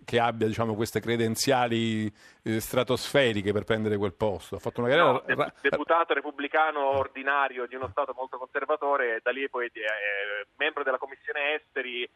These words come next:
Speaker 2: capo della cia e ora Dipartimento di Stato.
Speaker 1: Eh, appunto, una cosa abbastanza sorprendente, proprio è soltanto la fedeltà al capo probabilmente che detta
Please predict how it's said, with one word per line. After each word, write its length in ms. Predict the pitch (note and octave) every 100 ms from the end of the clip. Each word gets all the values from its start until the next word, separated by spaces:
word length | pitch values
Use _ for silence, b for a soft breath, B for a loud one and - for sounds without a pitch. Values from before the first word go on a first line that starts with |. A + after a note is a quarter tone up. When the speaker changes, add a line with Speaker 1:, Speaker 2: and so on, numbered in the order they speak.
| _
Speaker 2:
capo 240 | D#3 D3+ C#3+
della 240 | C#3 D3+ -
cia 340 | C#3+ D3 C3
e 120 | G#2+
ora 200 | A#2 B2+
Dipartimento 540 | A#2 A2 - A#2 A#2 G#2
di 80 | G2
Stato. 280 | - F#2 - _ _ -
Speaker 1:
Eh, 100 | -
appunto, 300 | B2 F3 F3+
una 80 | A#2
cosa 140 | C#3+
abbastanza 360 | C#3 A#2+ D#3 C#3
sorprendente, 720 | B2+ B2+ B2+ C#3+ F3+ B2+ G#2+ A2+
proprio 200 | C3+ C3
è 60 |
soltanto 420 | - C3 D3 D3+
la 120 | C#3 B2+
fedeltà 640 | C3+ B2 A#2+ C#3 C3+ B2
al 180 | A2 G2+
capo 360 | D#3+ D#3 A2
probabilmente 720 | G#2+ A2 A2 G#2+ G#2+ A2 G#2 G#2+
che 140 | G#2
detta 460 | G#2 A2 - A2+